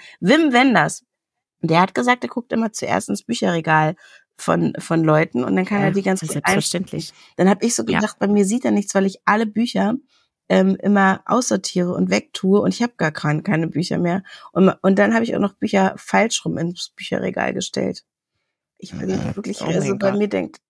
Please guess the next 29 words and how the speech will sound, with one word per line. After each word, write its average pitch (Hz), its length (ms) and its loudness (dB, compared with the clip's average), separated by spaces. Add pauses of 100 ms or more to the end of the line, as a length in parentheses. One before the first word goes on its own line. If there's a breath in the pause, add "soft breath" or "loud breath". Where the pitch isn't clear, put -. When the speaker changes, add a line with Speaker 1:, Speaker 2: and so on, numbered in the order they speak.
Speaker 1:
ja, 185 300 -4
na 208 220 -2
genau, 247 340 4
aber 240 180 0
er 247 120 2
wird 269 180 -6
genau 247 240 2
den 247 140 -4
richtigen 240 260 -8
Eindruck 196 300 -2
von 175 160 -2
mir 175 100 -2
haben. 160 300 -4 (260 soft breath)
Genau 196 340 4
so 202 180 -4
bin 170 180 -8
ich 156 100 -14
nämlich. 160 240 -8 (260 soft breath)
Aber 233 400 4
das 202 180 -8
erste 208 320 -2
Date 190 220 2
in 190 100 0
der 185 60 0
Buchhandlung, 214 460 -4 (220)
oh, 170 300 0 (360)
trying 226 320 2
to 214 140 -2
reconnect. 208 760 0